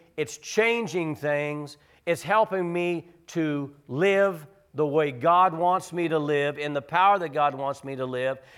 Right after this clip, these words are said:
and not to be offended by every little thing that comes down the street." Amen. Not to hold all on to grudges and bitterness and stuff. Well,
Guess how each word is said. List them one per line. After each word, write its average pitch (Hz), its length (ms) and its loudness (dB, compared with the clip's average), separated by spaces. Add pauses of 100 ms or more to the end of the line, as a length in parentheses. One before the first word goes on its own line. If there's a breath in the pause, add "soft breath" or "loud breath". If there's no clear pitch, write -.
and 156 140 -2
not 196 220 2
to 190 80 -6
be 170 160 0
offended 175 480 -4
by 156 140 4
every 165 140 -4
little 165 160 -2
thing 156 260 -4
that 120 100 -14
comes 139 200 -6
down 131 220 -4
the 117 80 -14
street." 113 380 -12 (2750)
Amen. 147 560 0 (880)
Not 175 220 0
to 170 80 -4
hold 175 300 0
all 165 280 4
on 160 260 -2
to 147 100 -6
grudges 123 600 -2
and 113 120 -10
bitterness 135 500 -4
and 113 140 -12
stuff. 101 360 -8 (360 soft breath)
Well, 180 380 0